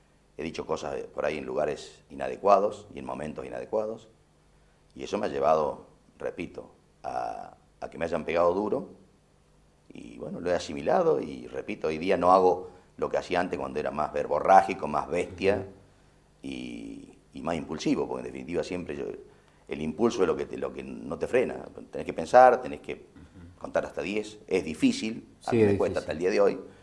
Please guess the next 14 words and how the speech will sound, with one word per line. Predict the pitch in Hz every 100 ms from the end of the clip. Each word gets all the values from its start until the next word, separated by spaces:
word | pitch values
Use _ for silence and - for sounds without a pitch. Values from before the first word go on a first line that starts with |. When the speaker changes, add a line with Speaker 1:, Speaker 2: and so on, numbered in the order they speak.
| - _ _
Speaker 1:
pero | 85 110
lo | 82
estoy | - 85
logrando | 90 160 - 151
porque | - 71
en | 67
definitiva | 71 67 82 76 64 - - _ _ -
no | -
tengo | 87 71
tantas | - 73 -
peleas | - 71 73
como | 62
tuve | 65 73
siempre. | 104 90 60